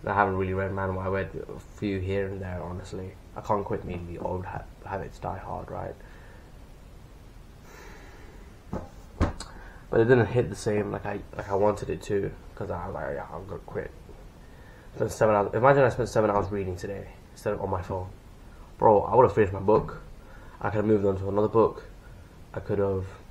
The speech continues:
learned so much. I could've went through some courses. Could've,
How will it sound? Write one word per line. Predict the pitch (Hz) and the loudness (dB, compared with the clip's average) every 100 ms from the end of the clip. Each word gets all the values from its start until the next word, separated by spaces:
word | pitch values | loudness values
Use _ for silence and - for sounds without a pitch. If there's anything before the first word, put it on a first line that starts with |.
| - - - - - - - - - - - - - - - - - - | -18 -18 -18 -20 -20 -20 -20 -18 -20 -20 -20 -20 -20 -20 -18 -18 -18 -10
learned | 110 107 87 | 0 0 0
so | 104 | -2
much. | 101 110 - - | 2 4 2 -4
I | |
could've | - 104 | -6 2
went | 104 101 | 2 2
through | - | -8
some | 92 - | -12 0
courses. | 113 110 - 113 107 - - - - - - - | 6 6 6 2 0 -4 -18 -18 -18 -18 -18 -10
Could've, | 113 110 - | -2 0 0